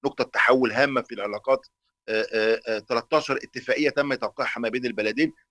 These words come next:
منها العديد من الاتفاقيات الاقتصادية في مجال، آه، يعني، ال-، التعاون الصناعي، آه، التعاون بين الجمارك. آه،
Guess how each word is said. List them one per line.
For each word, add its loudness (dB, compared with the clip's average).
منها -2
العديد 0
من 0
الاتفاقيات -4
الاقتصادية -2
في -8
مجال، 2
آه، 0
يعني، -6
ال-، -4
التعاون 2
الصناعي، 0
آه، 2
التعاون 2
بين 4
الجمارك. 2
آه، 0